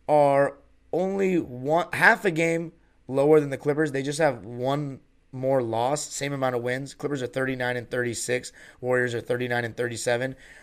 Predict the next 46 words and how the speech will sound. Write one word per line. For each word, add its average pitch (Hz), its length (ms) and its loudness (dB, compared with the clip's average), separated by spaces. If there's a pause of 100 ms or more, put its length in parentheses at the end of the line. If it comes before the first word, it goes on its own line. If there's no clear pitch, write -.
(100)
I 127 80 0
just 160 200 2
learned 165 220 2
today 151 200 4
that 160 100 4
the 139 60 -10
Clippers 156 340 0
are 127 240 -2
on 120 120 -6
Sunday, 143 300 0
that 147 120 0
the 135 60 -10
Clippers 165 300 -2
are 139 80 -2
mathematically 143 1080 -2
eliminated 131 440 -4
from 120 120 -14
getting 113 200 -4
the 110 80 -8
two 165 220 -2
seed, 147 420 -2 (240)
but 95 180 -8
it 98 80 -16
doesn't 113 220 -4
mean 110 120 -6
anything. 107 340 -8
No 117 140 0
one 110 200 -4 (120)
thought 117 200 -4
they 123 60 -10
were 110 80 -6
getting 110 180 -6
the 104 60 -14
two 113 180 -10
seed 117 180 -10
anyway 110 340 -4
at 110 100 -8
this 123 140 -10
point. 110 280 -10 (580)
And 127 280 0
with 123 160 -4
one 160 340 2
more 208 160 4
Sacramento 170 520 2
Kings 160 280 -4
win 151 320 -2